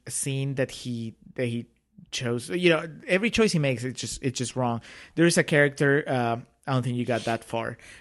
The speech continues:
but they're always talking about Mark's, like, lesbian girlfriend, and, uh, in the mo-, in the show, it's funny because every time, whenever they make an allusion to her,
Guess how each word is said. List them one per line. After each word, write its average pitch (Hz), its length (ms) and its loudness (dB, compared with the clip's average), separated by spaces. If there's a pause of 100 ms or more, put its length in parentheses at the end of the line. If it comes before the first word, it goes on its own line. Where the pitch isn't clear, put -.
(120)
but 135 100 2
they're 160 120 12
always 156 180 10
talking 139 160 4
about 127 160 4
Mark's, 127 480 0
like, 120 240 -4
lesbian 127 380 -2
girlfriend, 143 500 0 (560)
and, 127 340 0
uh, 120 300 2 (560)
in 180 180 6
the 165 80 6
mo-, 202 280 2
in 151 180 2
the 143 80 4
show, 190 440 6
it's 147 160 0
funny 180 340 4
because 135 300 2
every 156 140 2
time, 160 240 2
whenever 160 280 6
they 160 100 6
make 151 160 2
an 143 80 2
allusion 147 340 2
to 202 100 2
her, 196 220 2